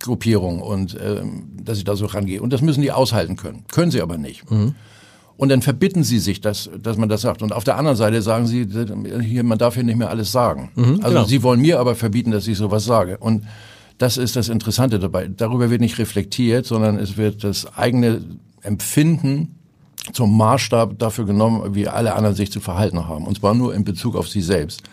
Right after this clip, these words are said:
Speaker 2: Mhm.
Speaker 1: Und das meine ich, das ist das Ende des Diskurses, ne? Das ist, macht mir große Sorgen.
Speaker 2: Äh, können die Hamburger über sich lachen? Also ich, ich bin mir, bin ja, wie gesagt, ich bin öfter mal bei euch und der, es kommt immer ein Pinneberg-Witz, kommt immer. Und <laughs>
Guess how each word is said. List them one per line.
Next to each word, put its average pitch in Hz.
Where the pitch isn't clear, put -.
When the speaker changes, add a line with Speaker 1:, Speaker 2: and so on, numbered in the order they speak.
Speaker 2:
Mhm. 123
Speaker 1:
Und -
das 107
meine 113
ich, 82
das 101
ist 107
das 98
Ende 104
des 95
Diskurses, 95
ne? 92
Das 87
ist, -
macht -
mir 87
große 87
Sorgen. -
Speaker 2:
Äh, -
können 208
die 156
Hamburger 196
über 190
sich 196
lachen? 196
Also 139
ich, -
ich 120
bin 131
mir, 131
bin 120
ja, 104
wie 110
gesagt, 120
ich -
bin 107
öfter 156
mal 147
bei 139
euch 127
und 120
der, 120
es 113
kommt -
immer 113
ein 110
Pinneberg-Witz, 101
kommt 92
immer. -
Und 101
<laughs> 135